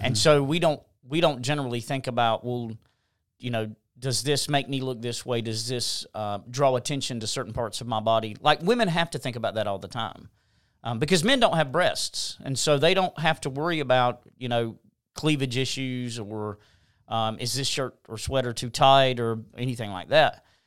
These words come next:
But yeah, now they do, and, and it, and I think it's funny too because you, you think about, um,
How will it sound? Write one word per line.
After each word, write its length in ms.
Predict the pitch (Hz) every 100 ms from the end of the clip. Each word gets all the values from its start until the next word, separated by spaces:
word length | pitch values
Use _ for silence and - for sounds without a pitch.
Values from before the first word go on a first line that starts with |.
| _ _
But 220 | 135 165
yeah, 200 | 160 180
now 200 | 156 160
they 160 | 147 131
do, 460 | 127 175 131 113 -
and, 280 | 139 143 139 165
and 140 | 160
it, 160 | 156 -
and 100 | 165
I 60 | 160
think 180 | 262
it's 120 | - -
funny 240 | 208 208
too 120 | 170
because 340 | 156 135 131 123
you, 120 | 139 135
you 140 | 135
think 240 | 127 175 165
about, 500 | 147 143 139 - 139
um, 340 | 127 117